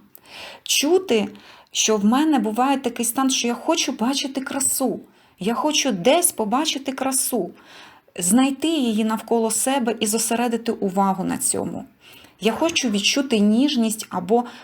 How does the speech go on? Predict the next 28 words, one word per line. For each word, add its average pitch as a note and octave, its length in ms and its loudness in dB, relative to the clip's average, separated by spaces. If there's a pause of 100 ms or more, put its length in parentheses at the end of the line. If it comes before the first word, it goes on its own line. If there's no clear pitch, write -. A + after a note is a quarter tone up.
проявляти G#3 760 0
до G3 120 -2
когось F3+ 420 -4
ніжність. F3 580 -6 (420)
А F#3 120 4
іноді C4+ 380 4
просто, C4+ 380 0
як A3 160 -4
ми A3 100 -2
кажемо, G3+ 340 0
«Я B3 80 0
хочу C#4+ 340 -4
спокою». - 720 -2 (680)
І A3+ 100 4
ось B3 320 4
початок A#3 720 0
відновлення G3+ 960 2
і G3+ 80 0
зарядка G#3 540 0
нашої F#3+ 420 0
батарейки G3 800 -2 (500)
є G3+ 480 4 (280)
саме G#3 480 0
від F3 220 -8
того, C#4+ 340 2
що - 260 0
ми A3+ 160 4
починаємо G3 880 0